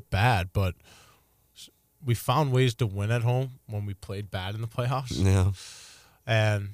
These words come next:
Speaker 1: but we were just such a good road team. I think it was just good. Like, you know, when you're struggling, when you go through periods of time where you're struggling in your life as a human or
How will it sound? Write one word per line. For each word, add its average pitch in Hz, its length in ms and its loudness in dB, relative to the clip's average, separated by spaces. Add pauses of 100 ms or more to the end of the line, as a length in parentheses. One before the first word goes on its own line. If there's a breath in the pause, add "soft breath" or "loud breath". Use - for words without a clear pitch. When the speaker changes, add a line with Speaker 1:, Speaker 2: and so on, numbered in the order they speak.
(160)
Speaker 1:
but 120 100 2
we 123 120 4
were 131 40 4
just 143 200 -4
such - 240 -2
a 135 40 -4
good 117 160 2
road 107 300 2
team. 101 240 -2
I 107 80 2
think 123 320 -2
it 120 40 4
was 110 180 2
just 110 240 -4
good. 117 300 2
Like, 98 200 -2 (540)
you 156 100 -2
know, 202 80 2
when 185 160 2
you're 135 80 2
struggling, 113 720 2 (500)
when 139 140 -2
you 180 100 0
go 143 200 2
through 127 200 -2
periods 120 340 0
of 104 60 -10
time 104 260 0
where 101 80 -6
you're 92 80 -6
struggling 101 460 -2
in 95 60 -6
your 95 100 -2
life 95 460 -4
as 110 180 -6
a 87 220 -10 (560 soft breath)
human 151 640 4 (100)
or 107 580 0